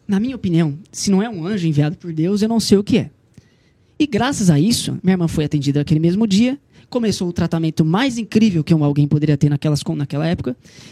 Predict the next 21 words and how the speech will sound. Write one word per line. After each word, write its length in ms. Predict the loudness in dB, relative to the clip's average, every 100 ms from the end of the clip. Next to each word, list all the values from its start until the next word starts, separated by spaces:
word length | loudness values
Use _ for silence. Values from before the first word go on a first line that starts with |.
| -8
e 80 | 2
por 180 | 4
isso 260 | 4 2 -2
ela 120 | -4
viveu, 380 | -2 -2 0 0 -4 -6
deixou 280 | -6 -4
de 80 | -6
viver 200 | -4 -4
três 280 | -4 -4 -4
meses 220 | -4 -6
e 40 | -4
viveu 200 | -6 -4
treze 380 | 0 0 0 -6
anos. 400 | -10 -12 -18 _ _ _ _ _ _ _ _ _ _ _ _ _ _ _ _ _
A 120 | 0
partir 220 | 0 2
daquele 260 | -4 -4 -6
dia. 200 | -6 -12 -16 _ _ _
Então, 300 | -10 -6 -4
pra 180 | 0 0
mim, 220 | -2 -8